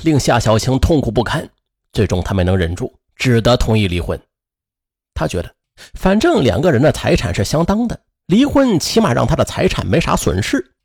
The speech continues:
可没想到，许巍却提出啊，要分夫妻共同财产。夏小青问：“不对呀，你不是有自己的别墅和那么多的收藏吗？我的财产根本就不如你，我不分你的就不错了。”可徐威却冷笑着说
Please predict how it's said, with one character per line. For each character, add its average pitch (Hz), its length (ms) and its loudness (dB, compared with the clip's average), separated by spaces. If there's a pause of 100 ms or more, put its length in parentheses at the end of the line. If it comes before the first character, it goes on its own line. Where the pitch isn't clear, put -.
(920)
可 123 140 -4
没 147 80 0
想 135 160 -2
到， 185 160 -10 (720)
许 - 200 0
巍 294 200 4
却 262 120 2
提 - 160 -2
出 - 140 -2
啊， - 180 -2 (100)
要 131 200 4
分 170 260 0
夫 202 220 2
妻 - 160 -2
共 202 220 2
同 175 160 2
财 185 200 0
产。 - 200 -8 (480)
夏 320 240 -2
小 208 160 2
青 220 160 2
问 285 160 2 (340)
：“不 202 180 0
对 226 120 0
呀， 185 220 -6 (320)
你 214 140 4
不 220 100 4
是 247 120 4
有 208 120 6
自 240 240 4
己 185 100 4
的 180 120 4
别 180 160 4
墅 226 200 2
和 - 160 2
那 226 80 4
么 190 120 4
多 208 120 4
的 180 80 4
收 262 220 2
藏 196 260 -2
吗？ 240 160 0 (220)
我 202 100 4
的 226 80 4
财 208 160 -2
产 196 160 -2
根 240 160 2
本 214 100 4
就 202 100 4
不 285 200 2
如 196 180 4
你， 175 220 2 (360)
我 208 100 6
不 262 160 2
分 277 240 4
你 131 180 2
的 220 160 2
就 233 80 -2
不 233 140 2
错 311 220 2
了。” 202 160 -8 (1040)
可 226 100 2
徐 - 240 2
威 311 160 4
却 277 100 4
冷 127 220 4
笑 233 160 2
着 185 80 0
说 - 360 -8